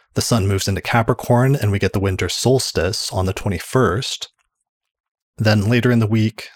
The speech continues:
Saturn squares Uranus on Friday the twenty-fourth of December, and Pluto, or Venus, I should say, makes its second conjunction with Pluto on Saturday the twenty-fifth of December.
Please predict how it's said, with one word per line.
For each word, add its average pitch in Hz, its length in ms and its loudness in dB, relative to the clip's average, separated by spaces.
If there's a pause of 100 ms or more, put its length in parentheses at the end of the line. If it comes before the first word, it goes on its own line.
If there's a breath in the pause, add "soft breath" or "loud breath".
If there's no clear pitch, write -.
(120)
Saturn 95 460 0
squares 95 420 -4
Uranus 110 460 0
on 98 180 -2
Friday 95 720 0
the - 80 -2
twenty-fourth 98 560 -2
of 95 60 -8
December, 120 540 2 (520 soft breath)
and 107 180 2
Pluto, 110 560 2
or 101 220 -2 (120)
Venus, 120 400 4
I 90 60 0
should - 200 -2
say, 92 200 0
makes 95 300 -2
its - 160 -6
second - 420 0
conjunction 95 480 -2
with - 140 -4
Pluto 95 500 0 (400 soft breath)
on 101 180 2
Saturday 95 540 0
the 98 140 -6
twenty-fifth - 520 -4
of 95 80 -8
December. 101 640 -4